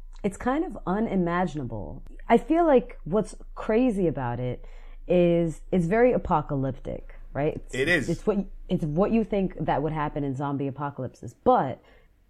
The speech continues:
Speaker 1: the zombie apocalypse means you don't have any more bills to pay and you don't have any rent to pay. So that's,
Speaker 2: <laughs>
Speaker 1: that's the part that makes it all really fucked up. 'Cause we're kind of apocalyptic.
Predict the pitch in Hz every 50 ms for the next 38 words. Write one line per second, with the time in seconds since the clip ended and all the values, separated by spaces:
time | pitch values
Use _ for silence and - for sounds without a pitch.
0 | _ - 147 185 190 185 240 269 269 233 214 185 - 185 151 151 - 151 147 147
1 | 147 - - 170 180 175 180 175 143 165 202 220 226 226 226 208 202 202 196 214
2 | 196 - - 185 196 196 185 175 170 156 135 160 160 165 170 160 - 156 - 143
3 | 135 139 135 131 139 143 156 165 165 156 147 143 156 151 143 147 202 233 220 -
4 | - 190 - 139 123 120 113 - - 165 156 127 139 180 208 247 - - - 202
5 | 202 - - - - 202 247 - - - 240 - - 247 233 247 220 - 254 -
6 | - 254 - 208 190 196 202 196 - - 196 - - 156 165 170 165 151 139 170
7 | 156 156 160 156 - 147 147 - - - 233 214 139 - - - - - - -
8 | - - - 196 180 175 185 190 185 180 - - - 220 226 254 269 226 - -
9 | 233 208 202 - 190 175 180 180 180 - 160 143 143 127